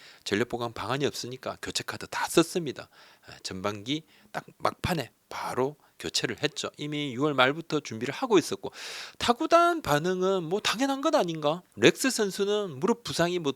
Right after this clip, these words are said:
잘 낫지 않으니까 뭐 교체는 시간 문제라는 이야기를 많은 타구단의 관계자들이 저한테도 했는데, 뭐, A 구단 단장 얘기입니다. 뭐, 어쩔 수 없는 수순. 예, 그리고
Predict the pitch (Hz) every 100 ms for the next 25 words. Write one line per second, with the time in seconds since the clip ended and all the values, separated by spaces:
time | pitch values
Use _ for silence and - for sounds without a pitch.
0 | - - 208 233 - - 269 190 185 180
1 | 151 170 208 - 127 233 226 - - 262
2 | 185 165 170 156 143 156 143 - - -
3 | - 202 233 233 220 - _ - - -
4 | - - - 202 220 180 165 170 151 147
5 | 139 120 107 98 113 139 180 143 165 143
6 | 110 131 113 - 117 120 190 175 156 127
7 | 147 170 143 113 113 113 113 127 165 113
8 | 123 - - 311 - 339 233 233 214 -
9 | 190 - - _ _ - 131 131 110 -
10 | 160 165